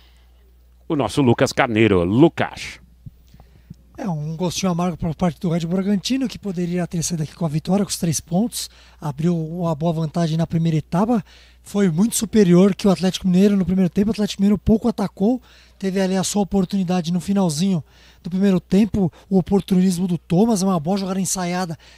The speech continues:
Speaker 2: na cobrança de bola parada. No segundo tempo, o Red Bull Bragantino se fechou, deu espaço, deu campo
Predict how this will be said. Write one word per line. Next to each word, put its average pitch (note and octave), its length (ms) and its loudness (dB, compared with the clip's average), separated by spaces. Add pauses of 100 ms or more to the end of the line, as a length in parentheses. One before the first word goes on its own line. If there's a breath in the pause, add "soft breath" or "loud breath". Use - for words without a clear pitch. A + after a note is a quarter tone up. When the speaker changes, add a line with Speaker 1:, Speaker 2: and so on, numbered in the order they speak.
Speaker 2:
na F3 100 -4
cobrança F3 380 -4
de E3 80 -10
bola F#3 240 -6
parada. G#3 500 -6 (260 soft breath)
No C#4+ 80 -10
segundo B3+ 320 -8
tempo, G#3+ 460 -4 (220 soft breath)
o G3+ 80 -6
Red A3 120 2
Bull F#3+ 140 -10
Bragantino G#3 500 -6
se A#3+ 200 -4
fechou, B3+ 500 -4 (380 soft breath)
deu A3 200 2
espaço, - 520 -4
deu A#3+ 160 -4
campo G#3+ 320 -8